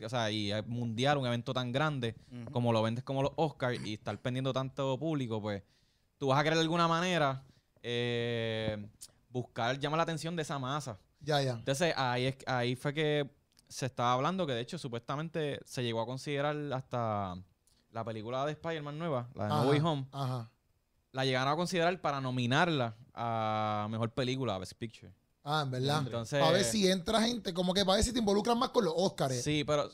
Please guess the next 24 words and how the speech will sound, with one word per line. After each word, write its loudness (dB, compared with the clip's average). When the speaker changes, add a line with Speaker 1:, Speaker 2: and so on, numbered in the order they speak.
Speaker 1:
ok, -2
es, 0
es 0
una -2
jugada 4
que -4
supuestamente -2
en -4
años -6
anteriores 2
se -2
intentó 2
que -2
si -6
con -6
películas -4
de -2
Avengers -2
y -2
cosas, -4
películas -2
de 0
Marvel, -2
para 0